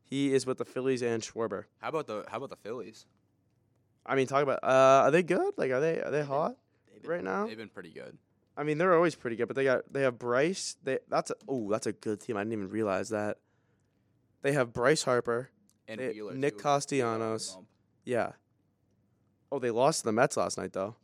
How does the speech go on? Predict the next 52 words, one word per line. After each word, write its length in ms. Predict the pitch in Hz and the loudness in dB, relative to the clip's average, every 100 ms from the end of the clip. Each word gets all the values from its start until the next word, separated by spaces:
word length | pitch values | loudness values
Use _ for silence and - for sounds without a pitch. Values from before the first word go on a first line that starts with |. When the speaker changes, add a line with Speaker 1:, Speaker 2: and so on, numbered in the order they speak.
| _ | _
Speaker 2:
Mets 220 | - 110 - | -16 -14 -10
are 60 | |
a 60 | 90 | -8
wagon. 360 | 90 98 95 | -4 -4 -6
What 80 | 92 | -12
Speaker 3:
They're 80 | 131 | -14
Speaker 2:
can 80 | 135 | -10
you 40 | 135 | -8
say? 40 | |
Speaker 3:
eleven 180 | 135 131 | -8 -10
twelve, 340 | 107 127 117 | -10 -6 -6
but 160 | 110 107 | -6 -10
they're 120 | 113 | -10
gonna 160 | 110 113 | -10 -10
come 180 | 117 104 | -8 -6
out 180 | 95 | -8
and 80 | 65 | -8
Speaker 2:
Yeah. 200 | 80 - | -14 -14
Speaker 3:
they're 100 | 113 | -14
gonna 140 | 123 117 | -12 -10
win 160 | 117 | -8
that 120 | 98 | -10
division. 440 | - 87 82 101 95 120 | -10 -14 -16 -16 -20 -14
Speaker 1:
You 80 | |
think? 320 | 117 127 175 - | -4 -2 -4 -6
Speaker 3:
Yeah, 200 | 117 117 | -12 -12
Speaker 2:
Yeah, 40 | - | -10
Speaker 3:
I 80 | 117 | -12
think 220 | - 120 | -12 -12
they, 60 | 117 | -8
Speaker 2:
I 100 | 107 | -8
agree 180 | 95 | -8
with 140 | 98 - | -12 -10
that. 240 | 92 80 | -10 -10
Speaker 3:
the 80 | 131 | -10
Mets 220 | 131 143 | -4 -4
Speaker 2:
Bryce 100 | 127 | -2
Speaker 3:
are 20 | 117 | -2
hot. 120 | 117 | -2
Speaker 2:
Harper. 240 | 120 117 _ | -2 -6 _
Speaker 1:
The 100 | - | -8
Mets 200 | 143 160 | -2 -2
are 180 | 131 120 | 2 0
de-, 140 | 117 120 | 2 0
the 160 | 139 139 | 4 4
Mets 240 | 180 226 | 4 4
are 60 | 190 | 4
the 80 | 156 | 4
best 180 | 156 127 | 4 2
bull-, 180 | 139 - | -2 -2
the 160 | 139 | -4
best 520 | 131 127 139 - - | -4 -2 -2 -2 -8